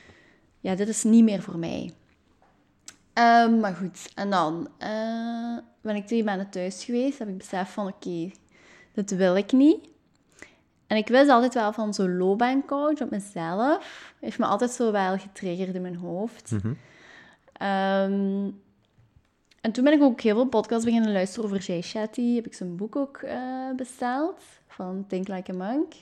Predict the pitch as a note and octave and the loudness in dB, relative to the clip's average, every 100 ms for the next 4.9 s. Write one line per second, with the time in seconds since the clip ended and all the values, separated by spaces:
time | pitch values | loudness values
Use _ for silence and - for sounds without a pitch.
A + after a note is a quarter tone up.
0 | - A2+ G#2 G#2+ E3 - _ _ _ _ | -12 -8 -6 -8 -10 -14 _ _ _ _
1 | - - - - _ _ _ _ _ _ | -20 -20 -20 -20 _ _ _ _ _ _
2 | _ _ _ _ _ A#3 A#3 B3+ A3 F3+ | _ _ _ _ _ -2 4 6 8 6
3 | G3 C#4 C4+ F#3+ F3 - - G3+ F3 G3 | 2 -2 -2 -2 -4 -6 -8 -4 -4 -4
4 | - - _ D#3 D#3+ C#4 A#3 E3 F3 | -6 -14 _ -6 -2 2 4 4 0